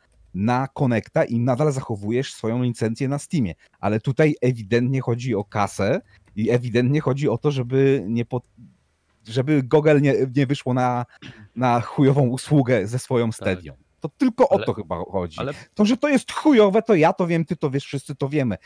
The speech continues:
Speaker 1: Nie mamy się za bardzo o to kłócić, tylko że jedna-, niestety prawnie na pewno jakieś niuanse umowy są takie, że no, kurwa, no rzeczywiście wyszli-, wyszliście z bety, a by-, mieliśmy umowę na za-, na zamkniętą bety, no to musicie usunąć te gry.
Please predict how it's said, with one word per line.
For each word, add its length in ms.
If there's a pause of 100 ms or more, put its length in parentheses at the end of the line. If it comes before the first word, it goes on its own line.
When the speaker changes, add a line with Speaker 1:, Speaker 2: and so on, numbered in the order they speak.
(180)
Speaker 1:
Nie 160
mamy 240
się 120
za 160
bardzo 320
o 80
to 180
kłócić, 340
tylko 280
że 100 (140)
jedna-, 280 (140)
niestety 380
prawnie 540 (380)
na 100
pewno 340
jakieś 340
niuanse 480 (280)
umowy 380
są 200
takie, 280
że 220 (420)
no, 140 (180)
kurwa, 360
no 80
rzeczywiście 560
wyszli-, 420
wyszliście 560
z 100
bety, 400
a 120
by-, 200
mieliśmy 420
umowę 460 (380)
na 140
za-, 320
na 140
zamkniętą 560
bety, 300
no 100
to 140
musicie 380
usunąć 440
te 140
gry. 200